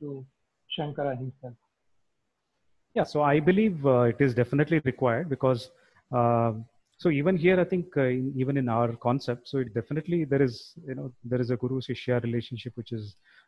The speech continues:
Speaker 2: which exists, right? Like Ayya gives his teaching and gives the understanding, and you can,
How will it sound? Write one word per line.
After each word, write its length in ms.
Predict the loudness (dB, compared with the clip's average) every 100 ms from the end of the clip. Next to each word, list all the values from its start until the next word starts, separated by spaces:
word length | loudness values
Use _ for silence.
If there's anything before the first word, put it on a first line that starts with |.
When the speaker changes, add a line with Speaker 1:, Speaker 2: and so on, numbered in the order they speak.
| _
Speaker 2:
which 180 | -4 -2
exists, 460 | 0 2 0 -2
right? 200 | -6 -6 -4
Like 180 | -6 -2
Ayya 420 | 0 2 4 2 -4 _ _ _ -4
gives 200 | -2 0
his 180 | -2 -2
teaching 440 | -6 -4 -6 -4
and 200 | -4 -2
gives 220 | -2 -2
the 100 | 0
understanding, 640 | 0 0 -4 -4 -4 -4 -4
and 120 | -4
you 120 | -4
can, 260 | -4 -6